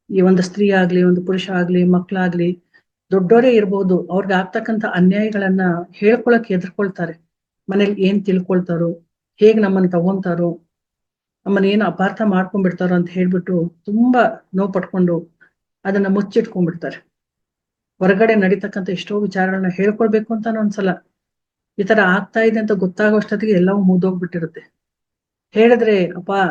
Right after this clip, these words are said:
ಎಲ್ಲಿ ಹೊಡಿತಾರೋ, ಬೈತಾರೋ, ಬೇಜಾರ್ ಮಾಡ್ಕೊಂತಾರೋ, ಕೋಪಿಸ್ಕೊಳ್ತಾರೋ ಅಂತ ಹೇಳಿ ಎಷ್ಟೋ ಜನ ಹೇಳೋದೇ ಇಲ್ಲ. ಅಥವಾ ಕೆಲವ್ರಿಗೆ ಅದನ್ನ ಹೇಳ್ಬೇಕು ಅಂತ ಅನ್ಸೋದಿಲ್ಲ, ಅವರೇ ಆ ಕಷ್ಟವನ್ನ ಪರಿಹರಿಸ್ಕೊಳ್ಬೇಕು ಅಂತೇಳಿ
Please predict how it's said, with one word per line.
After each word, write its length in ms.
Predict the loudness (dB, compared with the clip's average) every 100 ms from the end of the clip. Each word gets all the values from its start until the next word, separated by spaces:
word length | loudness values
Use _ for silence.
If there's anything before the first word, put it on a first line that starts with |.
| -2
ಎಲ್ಲಿ 180 | 2 2
ಹೊಡಿತಾರೋ, 500 | 2 0 -2 0 0
ಬೈತಾರೋ, 600 | 0 -2 -2 -2 -2 -6 _ _ _ 0
ಬೇಜಾರ್ 300 | 2 4 2
ಮಾಡ್ಕೊಂತಾರೋ, 540 | -2 -4 -4 -2 -2
ಕೋಪಿಸ್ಕೊಳ್ತಾರೋ 920 | -2 -4 -4 -6 -6 -2 0 0 -2 -8 _ _ _ _ _ _
ಅಂತ 160 | 0 0
ಹೇಳಿ 400 | 0 2 4 4
ಎಷ್ಟೋ 340 | 0 0 0 2
ಜನ 160 | 0
ಹೇಳೋದೇ 440 | -2 0 0 2 0
ಇಲ್ಲ. 140 | -2 -8 _ _ -6
ಅಥವಾ 200 | 0 0
ಕೆಲವ್ರಿಗೆ 420 | 2 2 2 2
ಅದನ್ನ 180 | 0 0
ಹೇಳ್ಬೇಕು 460 | 2 2 2 -2 -4
ಅಂತ 160 | -4
ಅನ್ಸೋದಿಲ್ಲ, 460 | -6 -8 -10 -10 -12 _ _ 0
ಅವರೇ 220 | 4 6
ಆ 180 | 4 2
ಕಷ್ಟವನ್ನ 480 | 0 -4 0 0 0
ಪರಿಹರಿಸ್ಕೊಳ್ಬೇಕು 960 | 0 0 0 -2 -2 -2 -2 -4 -6 -8 _ _ _ -2
ಅಂತೇಳಿ 440 | 2 4 4 4